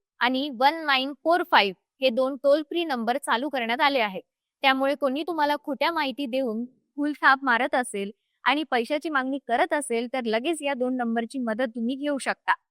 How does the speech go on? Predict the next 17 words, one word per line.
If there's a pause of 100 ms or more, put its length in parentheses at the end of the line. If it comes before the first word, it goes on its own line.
(260)
बाकी
तुम्हाला
या
डिजिटल
अरेस्टच्या
प्रकरणाबद्दल
काय
वाटतं,
हे
आम्हाला
कमेंट
करून
नक्कीच
कळवा
आणि
ही
माहिती